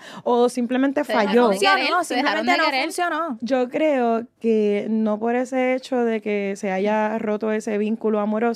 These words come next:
Speaker 1: significa que, pues, los
Speaker 2: Rompe
Speaker 1: hijos
Speaker 2: la
Speaker 1: tengan que
Speaker 2: familia.
Speaker 1: pagar,
Speaker 2: Ujú, ujú.
Speaker 1: ¿entiendes? Yo
Speaker 3: Estoy de
Speaker 1: pienso
Speaker 3: acuerdo.
Speaker 1: que seguimos teniendo los mismos derechos y las mismas oportunidades sobre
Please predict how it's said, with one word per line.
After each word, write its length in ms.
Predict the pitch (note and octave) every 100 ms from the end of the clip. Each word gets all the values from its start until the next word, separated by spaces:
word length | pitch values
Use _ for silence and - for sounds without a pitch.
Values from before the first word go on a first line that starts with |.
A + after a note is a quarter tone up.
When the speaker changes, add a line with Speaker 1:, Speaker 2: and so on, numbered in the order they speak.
| - G3+ G3+ - _ _ _ _ _
Speaker 1:
significa 1040 | - A#3+ A#3 A3 G#3+ C4+ C4+ G#3+ G3+ - -
que, 680 | G3+ F#3+ F#3+ F#3 F#3 F3+ F3+
pues, 120 | G3+
los 120 | G3+
Speaker 2:
Rompe 80 | A3
Speaker 1:
hijos 120 | A#3
Speaker 2:
la 40 | -
Speaker 1:
tengan 220 | A3+ A#3+
que 40 | A3+
Speaker 2:
familia. 60 | B3+
Speaker 1:
pagar, 320 | B3 A3 A3+
Speaker 2:
Ujú, 140 | A#3 B3+
ujú. 80 | E4+
Speaker 1:
¿entiendes? 420 | A3 B3 A#3+ A#3
Yo 100 | G3
Speaker 3:
Estoy 60 | G#3 A3+
de 60 |
Speaker 1:
pienso 160 | G#3 G#3
Speaker 3:
acuerdo. 120 | C4+
Speaker 1:
que 420 | C4 A3+ A3 G#3+ A3+
seguimos 360 | A#3 G#3+ B3
teniendo 300 | C4 C4+ C4+
los 140 | A#3 A3
mismos 460 | A3 A#3+ C4 B3+
derechos 540 | A#3 A3 B3 C4+ - G#3+
y 20 |
las 140 | G#3
mismas 280 | G3+ G#3 A3+
oportunidades 680 | B3+ A#3+ A3+ A3+ A3 A3+ B3
sobre 380 | A#3+ G3+ G3